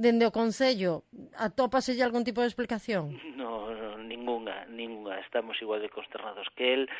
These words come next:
Speaker 2: eh, e non hai explicación ni xustificación de ningún tipo, de ningún tipo.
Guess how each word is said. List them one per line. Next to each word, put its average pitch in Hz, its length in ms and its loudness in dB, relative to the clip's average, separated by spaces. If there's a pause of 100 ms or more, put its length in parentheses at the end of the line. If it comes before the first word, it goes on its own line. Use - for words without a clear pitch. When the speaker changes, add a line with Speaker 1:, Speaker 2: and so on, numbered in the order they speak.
(320)
Speaker 2:
eh, 101 640 -6
e - 0 -
non 117 240 -4
hai 113 160 2
explicación 110 640 -8
ni 107 80 -6
xustificación - 720 -6
de 107 80 -8
ningún 123 400 -8
tipo, - 320 -12 (240)
de 120 320 -2
ningún 120 640 -8
tipo. 104 340 -16